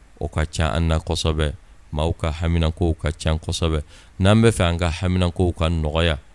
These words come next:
ko Kira sallallahu alayhi wa sallam y'a fɔ cogoya min na, a lajɛ i ka sigida la, a lajɛ i balima sira, a lajɛ i sigiɲɔgɔn sira, a lajɛ silamɛ sira, ni yatimaden min bɛ yen, i k'i bolo maga.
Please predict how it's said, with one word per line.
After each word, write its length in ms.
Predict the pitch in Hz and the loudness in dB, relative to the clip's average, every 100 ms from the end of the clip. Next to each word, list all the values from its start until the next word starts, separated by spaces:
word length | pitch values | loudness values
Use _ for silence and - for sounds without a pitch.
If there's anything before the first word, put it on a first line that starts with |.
| - | -12
ko 100 | - | -8
Kira 220 | 78 90 87 | -4 0 0
sallallahu 640 | - 82 78 85 90 85 | 0 0 0 2 2 2
alayhi 320 | 80 80 87 | 0 2 0
wa 100 | 85 78 | 0 -2
sallam 360 | - 82 85 | -2 0 2
y'a 160 | 85 82 | 2 0
fɔ 160 | - | -2
cogoya 320 | 78 - 85 85 | -6 -2 0 2
min 160 | 80 | 0
na, 100 | 76 73 - - - | -2 -6 -14 -20 -8
a 60 | 85 | -2
lajɛ 420 | 90 104 98 92 85 - - - - | 2 4 4 2 0 -12 -20 -20 -16
i 40 | - | -4
ka 120 | 95 | -2
sigida 460 | - 95 87 87 87 | 0 -2 0 2 2
la, 140 | 78 - - - - | 0 -2 -14 -14 -4
a 80 | |
lajɛ 500 | 90 95 104 107 95 82 - - - | -2 0 2 2 2 -2 -12 -20 -8
i 60 | 98 | 0
balima 360 | 98 101 101 | 2 2 2
sira, 360 | 98 110 98 85 - - - | 0 2 2 0 -4 -20 -12
a 80 | - | -6
lajɛ 480 | 92 98 113 117 95 - - | -2 0 2 2 0 -4 -6
i 80 | |
sigiɲɔgɔn 540 | 104 - 90 85 80 82 | -2 -2 0 0 2 0
sira, 360 | - 87 82 80 - - - | -2 0 0 -4 -14 -20 -6
a 60 | 92 | -4
lajɛ 440 | 95 117 120 107 - - - - | 0 0 2 0 -2 -14 -20 -18
silamɛ 640 | - - - 85 80 82 | -12 -8 -6 -2 0 0
sira, 360 | 80 98 90 80 - - - | -2 -2 -2 -2 -6 -20 -8
ni 120 | 95 | -4
yatimaden 600 | 92 80 82 78 76 82 85 | -2 -2 -2 -4 -2 -2 0
min 180 | 80 78 | 0 -2
bɛ 140 | 78 | -2
yen, 100 | 73 - - - | -4 -8 -20 -14
i 60 | 85 | -14
k'i 220 | - 82 | -8 -6
bolo 260 | 82 85 | -2 -2
maga. 340 | 85 73 71 | 0 -2 -2